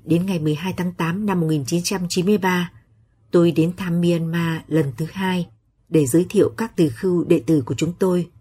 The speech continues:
đến trung tâm thiền và gửi họ cho Taxila. Trưởng lão Mittalave Vinita, trưởng lão Sangha Supara và hiệu trưởng đã nghỉ hưu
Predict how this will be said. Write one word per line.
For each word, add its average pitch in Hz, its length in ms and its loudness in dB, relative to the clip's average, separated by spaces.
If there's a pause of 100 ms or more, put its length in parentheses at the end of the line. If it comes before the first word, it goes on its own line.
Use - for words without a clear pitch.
(240)
đến 151 300 0
trung 175 200 2
tâm 175 340 -2
thiền 156 320 2 (340)
và 147 360 0
gửi 147 160 0
họ 147 320 -4 (100)
cho 165 340 -4
Taxila. 165 760 -2 (1200)
Trưởng 147 280 2
lão 160 440 0
Mittalave 185 880 0
Vinita, 185 720 -2 (500)
trưởng 143 260 6
lão 160 460 -4
Sangha 180 520 0
Supara 175 760 -2 (460)
và 160 220 0
hiệu 156 260 2
trưởng 151 280 4
đã 151 140 -2
nghỉ 190 200 2
hưu 175 360 0